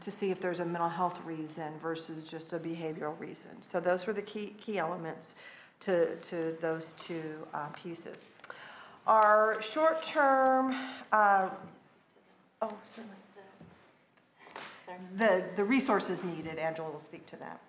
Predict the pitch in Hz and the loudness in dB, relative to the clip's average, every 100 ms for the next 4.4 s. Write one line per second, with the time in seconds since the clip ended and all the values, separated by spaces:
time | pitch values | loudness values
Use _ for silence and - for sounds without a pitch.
0 | _ _ - 214 196 196 185 190 190 190 | _ _ -8 -6 -4 -4 -4 -6 -8 -8
1 | 190 202 190 196 185 185 185 180 180 180 | -10 -12 -16 -16 -12 -8 -6 -6 -10 -8
2 | - - - - - - - - - 190 | -8 -8 -16 -10 -8 -8 -16 -6 -4 -2
3 | - 190 185 180 - 202 196 180 175 175 | -2 0 0 0 -4 -8 -8 -6 -4 -4
4 | - 185 175 175 | -2 0 0 -2